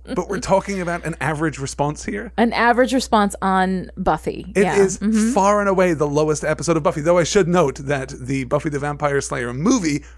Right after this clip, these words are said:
Speaker 1: gets a five point five, so it's
Speaker 2: Sure.
Speaker 1: worse still. Though the way that I M D B
Speaker 2: Yes.
Speaker 1: adjusts those rankings
Speaker 2: Oh, sure.
Speaker 1: may go some way to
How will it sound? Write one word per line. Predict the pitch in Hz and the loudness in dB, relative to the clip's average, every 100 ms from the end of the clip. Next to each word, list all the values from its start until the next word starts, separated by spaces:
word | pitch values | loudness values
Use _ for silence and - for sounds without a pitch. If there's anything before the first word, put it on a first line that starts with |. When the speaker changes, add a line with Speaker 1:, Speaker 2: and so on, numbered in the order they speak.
| - - | -14 -6
Speaker 1:
gets | 160 165 | -4 -4
a | |
five | - 160 160 - | -2 -2 -2 -2
point | 147 143 | -4 -2
five, | - 151 - 123 | 0 0 0 0
so | 151 | 2
it's | 143 - | 4 2
Speaker 2:
Sure. | 139 | 2
Speaker 1:
worse | 170 139 - - | 0 0 -4 -6
still. | - - - 165 127 120 - - - - 403 - - 349 - - - | -4 -4 0 0 0 -6 -10 -14 -12 -2 -4 -2 -2 -2 -2 -4 -2
Though | 135 - | 4 4
the | 165 | 6
way | 185 | 4
that | 165 175 | 4 4
I | 160 | 2
M | 151 | 2
D | 147 | 0
B | 143 135 123 | 0 0 -2
Speaker 2:
Yes. | - 175 135 - | 0 2 2 0
Speaker 1:
adjusts | 151 120 156 - - | 0 2 0 0 -6
those | 143 131 | -4 -4
rankings | 135 131 123 110 - | -4 -4 -6 -8 2
Speaker 2:
Oh, | 208 185 | 4 4
sure. | - 160 143 - - | 0 -2 -2 -4 0
Speaker 1:
may | 160 | 2
go | 170 160 147 | 4 4 2
some | - 175 | 2 0
way | 156 139 | 0 -2
to | - | -2